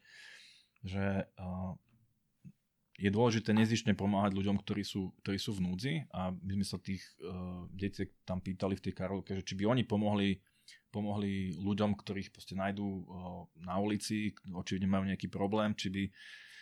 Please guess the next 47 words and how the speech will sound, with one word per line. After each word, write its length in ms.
či 140
by 100
boli 160
ochotní 400
im 100
pomôcť 440
a 260
veľa 280
z 100
nich 100
sa 100
úprimne 380
priznalo, 420
že 140
by 120
to 140
asi, 400
asi 220
nedokázali, 500
by 80
to 140
neurobili, 560
ale 560
aj 180
tým 100
filmom, 540
aj 180
tou 140
debatou 480
vlastne 320
sme 80
potom 320
dospeli 320
k 100
tomu, 140
že 100
prečo 380
je 100
dôležité 460
aspoň 240
sa 160
zastaviť, 560
zistiť, 400
čo 160
tomu 160
človeku 480
je, 140